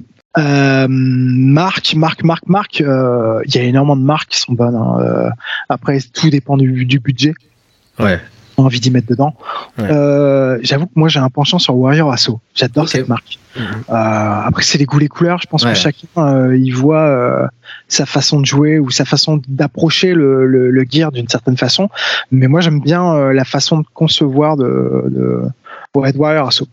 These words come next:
Speaker 2: Bah, c'est, c'est qualitatif, hein. Ils font des produits qui sont, euh, assez qualitatifs et qui marchent bien. Moi, j'ai eu des poches grenades, euh, Warrior Assaut, euh, c'est,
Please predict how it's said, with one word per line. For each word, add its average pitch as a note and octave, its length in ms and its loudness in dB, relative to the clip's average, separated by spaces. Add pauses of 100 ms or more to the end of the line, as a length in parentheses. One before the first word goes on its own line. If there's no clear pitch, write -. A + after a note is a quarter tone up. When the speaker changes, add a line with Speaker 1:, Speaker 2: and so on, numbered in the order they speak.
(200)
Speaker 2:
Bah, B2 80 -2
c'est, B2+ 160 -4
c'est - 180 -4
qualitatif, C3 580 -6
hein. A#2 120 -4
Ils G#2 80 -8
font A2+ 100 -8
des G2+ 100 -2
produits G#2+ 320 -8
qui - 120 -12
sont, A2 260 -4
euh, E2+ 300 -8
assez A#2+ 240 -8
qualitatifs G#2 640 -8
et - 20 -6
qui - 160 -16
marchent E2+ 240 -6
bien. G2+ 160 -8
Moi, G2 100 -8
j'ai F2+ 120 -8
eu F#2+ 100 -8
des F#2 80 -8
poches - 380 -6 (340)
grenades, G#2+ 460 -4
euh, F#2 140 -6
Warrior G2 420 -6
Assaut, C3 380 -4
euh, G2 100 -8
c'est, D#2+ 420 -14